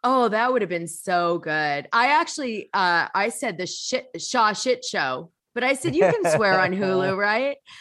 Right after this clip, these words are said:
Speaker 1: But they
Speaker 2: Yeah.
Speaker 1: didn't have to say shit. They could have done, like, you know, a funny, you know, like,
Speaker 2: Yeah.
Speaker 1: a, a street art shit instead of the actual word shit. So, I mean, I thought the Shaw Shit Show was the best.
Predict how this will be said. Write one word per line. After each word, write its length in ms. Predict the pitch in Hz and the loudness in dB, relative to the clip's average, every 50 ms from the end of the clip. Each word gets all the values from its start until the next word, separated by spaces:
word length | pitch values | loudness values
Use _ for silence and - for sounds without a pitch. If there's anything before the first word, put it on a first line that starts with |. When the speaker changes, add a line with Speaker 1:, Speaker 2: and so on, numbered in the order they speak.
| - - | -14 -4
Speaker 1:
But 160 | - 254 277 | -2 -2 0
they 140 | 269 311 320 | 2 2 2
Speaker 2:
Yeah. 80 | 339 381 | 2 2
Speaker 1:
didn't 140 | 370 370 330 | 2 2 2
have 160 | 320 294 220 - | 2 0 0 0
to 120 | 269 254 | -2 -2
say 540 | - - 262 240 220 208 202 190 185 175 - _ _ _ _ | 0 0 2 2 4 4 2 2 -2 -6 -8 _ _ _ _
shit. 460 | - - - 294 269 214 180 160 - - | -10 -6 -2 0 2 2 2 0 -2 -4
They 100 | 208 202 196 | -6 -4 -2
could 140 | 240 262 | -2 -2
have 120 | 240 202 170 | -2 -2 -2
done, 220 | 214 202 196 190 | -2 -2 0 0
like, 260 | 185 170 160 156 156 | -2 -2 -2 -2 -4
you 80 | 202 190 | -4 -4
know, 140 | 175 165 165 | -2 0 -2
a 60 | 165 | -2
funny, 580 | 156 - 190 175 175 175 175 175 180 185 180 - _ _ _ _ _ _ _ _ _ _ _ - | -2 0 0 0 0 0 -2 -2 -4 -6 -8 -12 _ _ _ _ _ _ _ _ _ _ _ -8
you 140 | - 220 202 | -4 -2 0
know, 160 | 202 196 196 | 0 2 4
like, 260 | 185 165 151 131 - - | 6 6 6 6 6 4
Speaker 2:
Yeah. 300 | 175 160 156 156 151 - _ - | 2 2 2 2 0 -2 _ -6
Speaker 1:
a, 40 | 185 | -6
a 40 | 180 | -6
street 380 | - - - 226 220 208 190 | -6 -4 -2 0 0 2 4
art 340 | 196 185 175 175 175 170 - | 4 4 4 4 2 0 -2
shit 420 | - - - 190 170 165 175 - - _ _ _ _ _ _ _ _ _ - - | -6 -2 0 2 2 2 2 0 -4 _ _ _ _ _ _ _ _ _ -10 -8
instead 340 | 185 190 185 - 208 185 175 | -8 -6 -4 -2 0 0 0
of 80 | 160 156 | 0 0
the 120 | 170 160 | 0 0
actual 360 | 156 160 165 - - 196 180 | 0 0 -2 -4 -6 -4 -2
word 240 | 180 170 175 175 170 | 0 0 -2 -2 -4
shit. 360 | - - 196 180 180 190 - - _ | -8 -6 -2 -2 -2 -2 -4 -10 _
So, 260 | - - - 233 196 | -16 -6 -2 -2 0
I 160 | 185 - 185 214 | 0 0 -2 -2
mean, 160 | 220 220 214 | -2 -2 0
I 140 | 202 214 247 | 0 -2 0
thought 240 | - 311 277 - - | -2 -4 -4 -4 -6
the 60 | 180 | -8
Shaw 260 | - - 214 185 180 | -4 -2 0 0 0
Shit 280 | 170 - 208 220 - - | 0 -2 -6 -8 -6 -8
Show 280 | - - 175 147 139 | -6 -2 -2 0 0
was 180 | 139 139 135 - | -2 -4 -8 -8
the 80 | - | -8
best. 540 | 139 160 127 82 80 104 - - - - - | -4 -4 -4 -4 -4 -8 -12 -14 -16 -18 -20